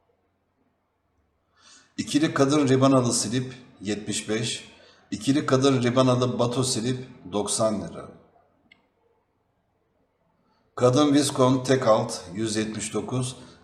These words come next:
Kadın kalp desenli pijama takımı üç yüz kırk dokuz lira. Kapaklı organizer çanta kalp desenli yüz doksan dokuz. Kadın terlik kalp nakışlı yüz doksan dokuz lira.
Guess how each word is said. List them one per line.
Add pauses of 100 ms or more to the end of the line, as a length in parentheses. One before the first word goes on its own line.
Kadın
kalp
desenli
pijama
takımı (160)
üç
yüz
kırk
dokuz
lira. (2500)
Kapaklı
organizer
çanta
kalp
desenli
yüz
doksan
dokuz. (420)
Kadın
terlik
kalp
nakışlı (380)
yüz
doksan
dokuz
lira.